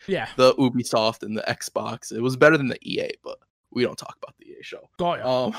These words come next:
Speaker 1: Yeah.
Speaker 2: uh, Good Ball, Goodbye Volcano High, timed exclusive.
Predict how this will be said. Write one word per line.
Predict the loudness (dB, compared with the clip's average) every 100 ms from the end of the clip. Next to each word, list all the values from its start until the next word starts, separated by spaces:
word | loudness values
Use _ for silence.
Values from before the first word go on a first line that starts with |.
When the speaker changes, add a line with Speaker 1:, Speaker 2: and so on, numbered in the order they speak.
| -14 _ _
Speaker 1:
Yeah. | -12 -10 -14 _
Speaker 2:
uh, | -4 -2
Good | 4 6
Ball, | 6 4 2 -4 -4
Goodbye | 0 0 0
Volcano | -2 -6 -8 -8
High, | 0 0 0 -6 _ _ _
timed | -6 -6 -6
exclusive. | -10 -14 -14 -16 -18 -20